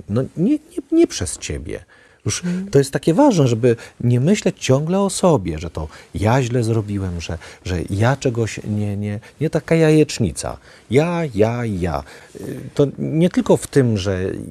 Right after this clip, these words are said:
Speaker 1: i, ja coś dobrego zrobiłam, ale, ale też może rodzic cały czas namnażać, jaki to on jest beznadziejny, że coś ciągle, ale cały czas będzie myślał o sobie. A tymczasem chodzi o to, żeby pomyśleć o dziecku. Dobrze, idź.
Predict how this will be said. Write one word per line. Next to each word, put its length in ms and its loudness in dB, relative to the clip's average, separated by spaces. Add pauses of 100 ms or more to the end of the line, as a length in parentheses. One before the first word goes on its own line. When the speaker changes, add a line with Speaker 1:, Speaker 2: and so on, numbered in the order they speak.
Speaker 1:
i, 220 -8 (440)
ja 220 0
coś 220 0
dobrego 480 -2
zrobiłam, 640 -6
ale, 280 -4 (460)
ale 160 -2
też 220 -6
może 340 -2
rodzic 280 -4
cały 200 -4
czas 200 -10
namnażać, 640 -6
jaki 280 -6
to 160 -8
on 140 -2
jest 340 -6
beznadziejny, 760 -10
że 160 -16
coś 540 -8 (300)
ciągle, 380 -4 (140)
ale 240 2 (120)
cały 280 2
czas 160 2
będzie 240 0
myślał 420 -2
o 40 -16
sobie. 460 -4 (500)
A 80 -4
tymczasem 520 -4 (180)
chodzi 240 0
o 60 2
to, 160 0
żeby 280 0
pomyśleć 540 -4
o 40 -4
dziecku. 520 -6 (220)
Dobrze, 540 0
idź. 460 -4